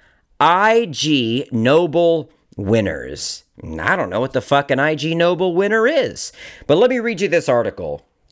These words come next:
Maybe this year's I G Nobles, the spoof prizes for dubious but humorous scientific achievement, should have been, been renamed the Ick Nobels.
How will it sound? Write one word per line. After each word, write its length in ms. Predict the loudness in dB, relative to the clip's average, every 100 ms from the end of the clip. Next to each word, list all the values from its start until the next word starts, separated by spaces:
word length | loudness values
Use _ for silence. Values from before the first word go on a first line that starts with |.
| _ _ _
Maybe 320 | 0 2 2 2
this 260 | 2 2
year's 300 | 0 0 4
I 160 | 2 2
G 200 | 0 -2
Nobles, 540 | 0 0 0 -2 -2
the 180 | -2 -2
spoof 640 | 0 -2 2 2 2 -2
prizes 680 | -2 0 -2 -4 -4 -4 -8 -4
for 120 | -4
dubious 560 | 0 0 2 0 -2
but 160 | -2 -4
humorous 640 | 0 0 2 2 0 -2 -10
scientific 600 | 0 0 0 -2 -4 -6
achievement, 580 | -6 -4 -2 -2 -4 -4 -18 -20 -20 _
should 240 | -2 0 2
have 160 | -2
been, 220 | -4 -6
been 280 | -2 2 2
renamed 640 | 2 0 0 2 0 -2 -8 _ -4
the 260 | -2 -2 2
Ick 340 | 2 2 -10 _ -4
Nobels. 840 | -2 0 -2 -2 -6 -8 -10 -12